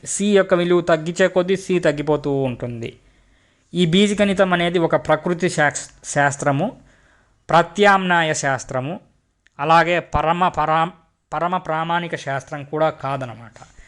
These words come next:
ఆమ్నాయము, ప్రత్యామ్నాయము అనేటివి ఉన్నాయి. ఆమ్నాయ వేదాన్నే మనకు ఇంకొక పే-, వే-,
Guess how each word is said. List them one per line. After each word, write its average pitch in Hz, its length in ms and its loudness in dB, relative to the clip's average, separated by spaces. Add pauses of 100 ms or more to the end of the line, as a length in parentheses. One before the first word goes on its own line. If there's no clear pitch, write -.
(340)
ఆమ్నాయము, 190 680 2
ప్రత్యామ్నాయము 160 1040 0
అనేటివి 139 320 -4
ఉన్నాయి. 120 300 -6
ఆమ్నాయ 165 560 4
వేదాన్నే 175 560 2
మనకు 156 300 -4
ఇంకొక 143 340 -4
పే-, 151 60 2
వే-, 156 280 2